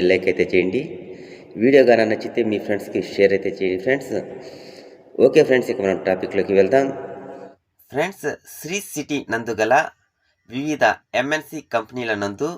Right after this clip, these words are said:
సెక్యూరిటీ గార్డ్, male and female, అదేవిధంగా సెక్యూరిటీ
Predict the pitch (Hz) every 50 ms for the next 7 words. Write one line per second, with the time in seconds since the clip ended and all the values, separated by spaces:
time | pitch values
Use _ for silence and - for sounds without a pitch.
0 | - _ _ _ _ _ _ _ _ _ _ _ _ _ _ _ _ _ _ _
1 | _ _ _ _ _ _ _ _ - - 156 - - 180 185 180 - - 143 120
2 | - 117 110 104 87 85 - _ _ _ _ - 107 120 143 165 175 190 - -
3 | 120 123 104 - - 120 123 139 151 165 165 - _ _ _ _ _ _ _ -
4 | - 120 135 156 156 143 131 139 135 135 127 151 160 156 - - 139 135 - 151
5 | 147 139 143 139 -